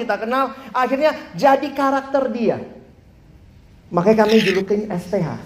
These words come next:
selalu terlambat hadir. Begitu dia datang on time, apa kalimat orang?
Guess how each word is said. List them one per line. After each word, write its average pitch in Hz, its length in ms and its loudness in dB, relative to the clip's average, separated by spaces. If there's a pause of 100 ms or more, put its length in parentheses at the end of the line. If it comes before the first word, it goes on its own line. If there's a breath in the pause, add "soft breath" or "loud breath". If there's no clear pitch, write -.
(600)
selalu 170 560 -2
terlambat 160 480 -4
hadir. 139 320 -8 (3000 loud breath)
Begitu 285 480 2
dia 320 160 4
datang 254 320 0
on 277 240 -4
time, 240 320 -4
apa 226 160 -4
kalimat 240 320 0
orang? 277 320 2